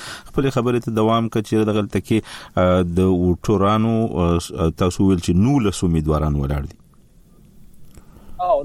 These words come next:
Speaker 2: له د، زما خبره په دې کې پاتې وه چې زه تاسو ته دا وښیم، بلکې د چې کوم زموږ اوریدونکي دي،
Speaker 1: جی.
Speaker 2: دوی ته دا وښیم چې په حلقه کې چې کوم، آه، له، له پارټیانې دي، هغې کې پنځه پارټیانې چې کوم دي، هغوی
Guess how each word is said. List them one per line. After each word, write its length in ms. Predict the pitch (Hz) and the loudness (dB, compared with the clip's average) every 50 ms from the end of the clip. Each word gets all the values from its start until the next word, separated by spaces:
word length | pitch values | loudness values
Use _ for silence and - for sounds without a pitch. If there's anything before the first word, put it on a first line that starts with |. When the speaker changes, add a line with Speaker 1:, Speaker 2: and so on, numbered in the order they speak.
| 156 180 | 2 2
Speaker 2:
له 100 | 196 202 202 202 - - 202 170 160 | 4 4 4 2 0 -6 -8 -4 0
د، 260 | 214 214 208 214 220 202 170 175 | 0 0 0 0 -2 -2 0 0
زما 180 | 196 214 233 226 - | 2 2 0 0 0
خبره 260 | 214 208 220 226 226 220 | -2 0 0 0 0 0
په 60 | - 190 | -2 -2
دې 140 | 180 226 220 | -2 -2 -2
کې 100 | - 220 220 | -2 -2 0
پاتې 200 | 220 220 220 220 226 220 | 0 0 2 4 4 4
وه 80 | 220 208 - | 2 2 0
چې 60 | 190 165 156 | -4 -2 -2
زه 60 | 185 190 - 208 | -2 -2 0 0
تاسو 240 | 202 190 - 202 160 - | 0 0 -2 -4 -2 -2
ته 60 | 170 160 160 | 0 0 0
دا 60 | 180 196 - 185 | 0 0 -2 -6
وښیم، 400 | 196 - - 214 208 190 180 175 175 185 196 185 170 | -6 -4 -2 -2 0 0 2 0 0 0 -2 -4 -6
بلکې 220 | 151 151 151 147 160 147 | -6 -6 -4 -2 -2 -2
د 100 | 147 139 - - 156 143 | -2 -2 -6 -12 -10 -10
چې 60 | 147 139 | -6 -4
کوم 160 | - 175 180 170 165 | -2 -2 -2 0 0
زموږ 160 | 170 175 180 160 156 | 0 0 0 0 0
اوریدونکي 380 | 147 147 143 175 202 190 151 139 143 | 0 0 0 -2 -2 0 0 0 0
دي، 40 | 151 151 | 0 -2
Speaker 1:
جی. 420 | - - - - - - - - | -4 -10 -18 -18 -16 -6 -2 0
Speaker 2:
دوی 100 | 160 190 180 | 2 2 2
ته 40 | 196 180 196 | 2 2 0
دا 40 | 196 226 | 0 0
وښیم 360 | 220 214 208 - 214 202 202 180 | 0 -2 0 0 -2 -2 -2 -2
چې 80 | - 180 151 | -2 -2 -2
په 20 | 156 135 | -2 0
حلقه 260 | 156 156 143 - 220 220 | 0 -2 0 0 -2 -2
کې 160 | 214 - 220 190 | 0 -2 -4 -4
چې 80 | - 180 147 - | -4 -4 -2 -2
کوم، 120 | 185 190 196 196 190 | 0 2 2 2 2
آه، 280 | 190 185 190 190 190 175 - - - - - - - | 2 2 2 0 -2 -4 -10 -18 -20 -20 -14 -8 -4
له، 240 | 139 135 143 151 156 147 - - | 0 2 2 2 2 0 0 0
له 540 | 147 156 156 151 151 156 165 185 - 160 147 123 - | 2 2 2 2 2 0 -2 -4 -6 -6 -4 0 0
پارټیانې 460 | 147 143 139 - 196 202 208 208 202 170 170 | 0 0 0 0 2 2 2 0 0 -2 0
دي، 100 | 196 196 190 180 - - 151 139 | 0 0 0 -2 -4 -4 -4 -2
هغې 160 | 135 175 190 170 | 0 -2 -2 0
کې 180 | - 190 170 - | -2 -2 -2 0
پنځه 280 | 170 156 156 151 143 202 196 196 | 2 2 2 2 2 0 2 2
پارټیانې 360 | 175 165 151 180 180 180 180 160 | 0 0 2 0 0 0 -2 -4
چې 60 | - 165 143 170 | -6 -4 -2 -2
کوم 80 | 165 175 | 0 0
دي، 140 | 160 185 185 156 | 0 0 0 0
هغوی 320 | 147 135 143 170 190 190 | 0 0 0 0 2 2